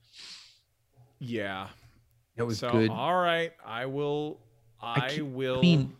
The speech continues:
Speaker 2: you, you, yeah, you need to eat your words there, buddy, because I, I,
Speaker 1: Sure.
Speaker 2: uh, I, I apparently own you and now in the horror category of the nineteen eighties. <laughs> So
Speaker 1: Sure, that's
Speaker 2: I,
Speaker 1: fine. That's,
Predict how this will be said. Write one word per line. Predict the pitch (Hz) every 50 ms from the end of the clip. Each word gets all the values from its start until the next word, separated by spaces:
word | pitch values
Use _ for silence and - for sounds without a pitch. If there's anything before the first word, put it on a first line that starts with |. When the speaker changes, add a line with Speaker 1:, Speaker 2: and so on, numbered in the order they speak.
| _ _
Speaker 2:
you, | - 151 123 143 -
you, | - - 170 143 131 151 160
yeah, | 151 147 143 135
you | 131 127 170
need | 202 214 165
to | 139
eat | - - 131 147 156
your | - 135 113
words | 101 107 120 120 120 123 117 107 101
there, | 98 92 90 92 90 - -
buddy, | 107 95 90 95 95 90 90 - _ _ - _ _ _ _ _
because | 131 127 - 131 123 117 110 110 110 107 120
I, | - - 120 123 - -
I, | 117 120
Speaker 1:
Sure. | 117 - 156 135 110 95 95 - - - - - - _ _ _ -
Speaker 2:
uh, | 104 101 104 -
I, | - 107 117 117 - - -
I | - 113 107 110
apparently | 107 - 110 113 107 - 127 139 131 120 117 113 -
own | - 120 117 120 110
you | 104 101 98
and | 101 98
now | 98 98 98 98 98
in | 95
the | 92 87
horror | - - 117 107 98 95
category | 90 - 98 87 90 92 90 92 90 85 80 82 92 101
of | 98 110 107
the | 110 107
nineteen | 98 95 87 - - - - - - - - - - - -
eighties. | 143 123 - - - - - - -
<laughs> | 320 294 285 - - 320 - - - - 381 - - - - - - _ _ - - - _
So | 247 170 131 - _ _ _ _ _ _ - - - - - - - - 156
Speaker 1:
Sure, | - - - - 208 196 156 113 101 95 - -
that's | 120 127 135 151 - -
Speaker 2:
I, | - - 110 104
Speaker 1:
fine. | 107 113 123 131 127
That's, | 127 135 135 - - - -